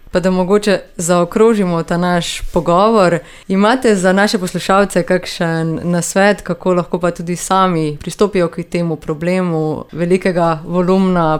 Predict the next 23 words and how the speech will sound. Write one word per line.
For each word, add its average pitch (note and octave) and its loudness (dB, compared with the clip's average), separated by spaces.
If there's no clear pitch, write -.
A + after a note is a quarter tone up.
plastičnih E3 -4
smeti, E3+ -4
kako G#3+ 2
brez G3+ 2
uporabe D#3 0
vašega D#3 -2
izdelka, F3 -2
mogoče D3+ -4
nekoč D#3 -6
tudi E3 -2
z F#3+ 0
uporabo G#3 4
vašega E3+ 2
izdelka, F3 0
ampak D#3 -4
zaenkrat, E3 -2
kaj A3 0
lahko F#3+ 0
storijo, E3+ 0
da D3+ -2
sami E3 -2
pripomorejo D#3 -2
k - -16